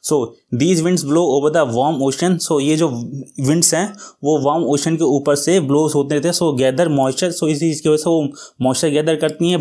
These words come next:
bring widespread rainfall over the mainland of India। So इन चीज़ की, so इन, इसी चीज़ की वजह से जो मेनलैंड इंडिया, जो इंडिया में, इंडिया में मानसून आता है, और मानसून आता है तो वहाँ पर जब बारिश होती है,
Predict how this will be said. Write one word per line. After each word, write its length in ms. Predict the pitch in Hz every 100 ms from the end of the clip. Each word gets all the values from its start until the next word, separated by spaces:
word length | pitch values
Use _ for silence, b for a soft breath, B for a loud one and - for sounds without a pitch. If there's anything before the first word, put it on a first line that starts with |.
| 123
bring 260 | 139 156 135
widespread 440 | 139 143 156 131
rainfall 380 | 131 139 170 143
over 160 | 131
the 80 | 143
mainland 340 | 127 127 143 139
of 60 |
India। 220 | 127 156 185
So 100 | 147
इन 100 | 147
चीज़ 240 | 147 139
की, 120 | -
so 280 | 107 - 139 - B B B 147
इन, 100 | 156
इसी 300 | 135 - 175
चीज़ 240 | - 156
की 80 | 156
वजह 120 | 143
से 180 | 139 196 175 - _ _ -
जो 100 | 143
मेनलैंड 360 | 139 143 170
इंडिया, 300 | 143 143 139
जो 100 | 139
इंडिया 360 | 143 143 147 131
में, 280 | 127 196 - 120 - - -
इंडिया 260 | 131 143 139
में 160 | 160
मानसून 500 | 185 131 135 147 165
आता 300 | 110 - 123
है, 140 | 151 220 B B -
और 120 | 135
मानसून 360 | 135 139 143 147
आता 220 | 127 -
है 60 | 156
तो 120 | 160
वहाँ 140 | 147 139
पर 140 | 135
जब 160 | 147 123
बारिश 300 | 113 113 110
होती 220 | 110 -
है, 120 | 107